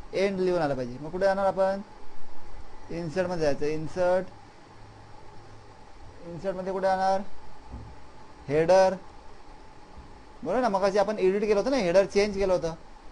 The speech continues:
तसं हेडर देण्यासाठी कुठे जायचं? एडिट हेडर. म्हणजे एक तर चेंज करायला सांगितलं असेल तरी एडिटमध्ये जायचं,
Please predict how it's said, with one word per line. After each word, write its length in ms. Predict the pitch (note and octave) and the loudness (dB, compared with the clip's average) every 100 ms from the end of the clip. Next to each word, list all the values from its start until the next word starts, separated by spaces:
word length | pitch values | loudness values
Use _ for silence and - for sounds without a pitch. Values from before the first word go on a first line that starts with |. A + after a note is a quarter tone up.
| - - | -16 -14
तसं 120 | D#3+ F#3 | -4 2
हेडर 260 | F3 F#3+ | 4 4
देण्यासाठी 360 | F#3 F#3+ G3 G3 | 4 2 2 2
कुठे 140 | G3 | 4
जायचं? 300 | G3+ F#3 G#3+ C4 - - - - - - - | 4 6 2 -2 -8 -20 -20 -18 -18 -14 -2
एडिट 280 | F3+ G#3 F#3+ | 6 8 10
हेडर. 200 | E3 D3 | 8 4
म्हणजे 240 | D#3 F#3 | 0 0
एक 120 | F#3 | 0
तर 40 | G#3 | -2
चेंज 340 | G#3 G3 G#3 | 2 2 4
करायला 200 | G#3 G#3 | 4 4
सांगितलं 300 | G3 G#3 G3+ | 2 0 0
असेल 120 | G#3 | 0
तरी 120 | G3+ G#3 | 4 4
एडिटमध्ये 400 | G3 G#3 G#3+ G#3 | 4 2 0 2
जायचं, 320 | G#3 G#3+ | 2 0